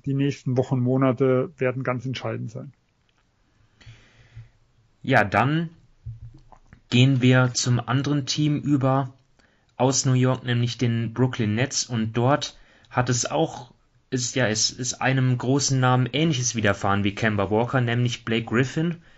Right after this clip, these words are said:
Speaker 2: Auch der wurde vor kurzem, ähm, sozusagen von seinem Trainer Steve Nash rausgenommen. Ähm, ja, weil er auch einfach in dieser Saison bislang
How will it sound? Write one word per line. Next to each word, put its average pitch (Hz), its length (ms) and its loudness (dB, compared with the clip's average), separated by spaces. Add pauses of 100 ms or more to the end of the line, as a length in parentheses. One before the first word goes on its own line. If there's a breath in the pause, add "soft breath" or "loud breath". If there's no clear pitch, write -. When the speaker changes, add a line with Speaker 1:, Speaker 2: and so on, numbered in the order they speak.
(720 soft breath)
Speaker 2:
Auch 120 180 -2
der 143 340 2
wurde 147 200 2
vor 127 200 -6
kurzem, 156 600 0 (760)
ähm, 127 640 -2 (400)
sozusagen 123 800 0 (320 soft breath)
von 135 480 -2
seinem 123 400 2
Trainer 127 440 -2
Steve 120 420 -6
Nash 113 300 -8
rausgenommen. 147 760 -2 (720)
Ähm, 123 480 -4 (140)
ja, 117 220 0
weil 110 120 0
er 95 120 -2
auch 117 140 -8
einfach 123 280 -6
in 120 120 -6
dieser 117 240 -6
Saison 117 580 -4 (600 soft breath)
bislang 127 560 0